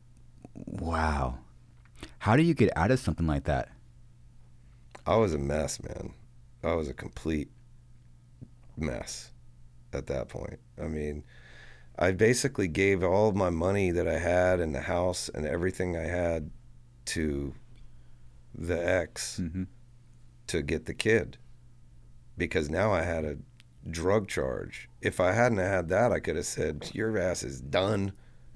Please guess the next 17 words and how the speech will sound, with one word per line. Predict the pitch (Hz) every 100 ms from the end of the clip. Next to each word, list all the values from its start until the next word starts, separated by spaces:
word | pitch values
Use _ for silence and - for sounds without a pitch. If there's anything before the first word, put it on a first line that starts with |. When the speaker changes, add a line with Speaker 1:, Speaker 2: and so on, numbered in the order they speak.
| - - - -
Speaker 2:
Fuck | - - - 101 -
you." | 92 90 85 85 82
Speaker 1:
Yeah. | 90 76 69 - - - - - - -
Speaker 2:
And | 85 78 78 78 -
I'm | 87 92
taking | - 90 87
the | 85
kid | - 85 85 - -
and | 147 151
the | 110
fucking | - 73 - 60
house. | - - - - - - - - - - -
But | 87 80
instead, | 76 - 123 120 92 85 - - - - - - - -
it | - -
was | 73 76
like, | 71 - - -